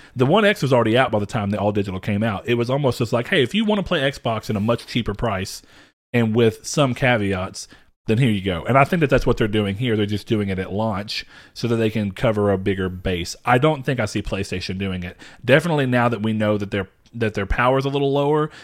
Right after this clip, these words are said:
it seems like PlayStation may be aiming for a lower price point, but we can't say that for sure until either of them put a price on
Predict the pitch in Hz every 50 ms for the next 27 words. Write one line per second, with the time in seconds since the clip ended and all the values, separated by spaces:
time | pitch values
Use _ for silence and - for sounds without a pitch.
0 | - - - 120 117 - - 190 226 202 226 170 147 - 165 151 147 - 156 143
1 | 139 - 117 113 120 127 131 127 120 117 104 113 123 127 117 117 - - 110 104
2 | 98 101 110 107 101 92 - 120 107 120 127 - - - 147 156 160 156 - -
3 | - 110 98 104 131 127 127 - 175 156 117 - - 156 135 127 139 139 113 123
4 | 113 - - 143 139 127 117 113 - - 113 113 104 - - - 120 117 120 131
5 | 117 120 120 117 117 113 113 117 - 117 110 - - 113 104 101 - 98 95 92
6 | 95 101